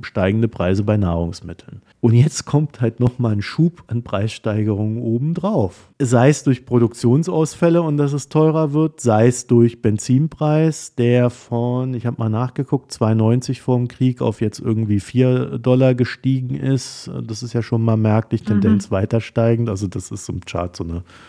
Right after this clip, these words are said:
Speaker 1: so eine Kerze. <laughs> Und das macht natürlich die Leute einerseits nervös und andererseits ist es ja real. Also du hast einfach weniger Geld. Das heißt, du wirst weniger konsumieren. Da steckt dann so eine gewisse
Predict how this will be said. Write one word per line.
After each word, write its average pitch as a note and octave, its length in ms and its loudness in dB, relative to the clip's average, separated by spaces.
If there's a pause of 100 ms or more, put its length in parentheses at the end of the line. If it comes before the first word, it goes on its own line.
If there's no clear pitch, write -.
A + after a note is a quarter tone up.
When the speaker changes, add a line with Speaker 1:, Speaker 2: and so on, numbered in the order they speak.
(140)
Speaker 1:
so - 120 -10
eine E2+ 140 -6
Kerze. E2+ 540 -6 (320)
<laughs> D3+ 1500 -6
Und A2 180 -6
das A#2 140 0
macht B2 240 0
natürlich C#3 420 0
die B2 120 0
Leute A#2+ 420 4
einerseits A#2+ 560 2
nervös G#2+ 560 2
und B2+ 160 -4
andererseits B2 800 0
ist C#3 220 -2
es C3+ 120 2
ja C3+ 120 4
real. B2 520 0
Also G#2+ 200 -10
du G#2 140 -4
hast A#2 220 -8
einfach A2+ 360 -10
weniger G#2 440 -6
Geld. C#3 280 -2
Das G2+ 100 -8
heißt, A2+ 200 -8
du A2+ 120 -4
wirst B2 260 -6
weniger B2 340 -4
konsumieren. C#3+ 640 -6 (160)
Da F3 440 6
steckt - 800 -6
dann D3 220 -2
so C#3 120 -2
eine C#3 140 0
gewisse B2+ 920 0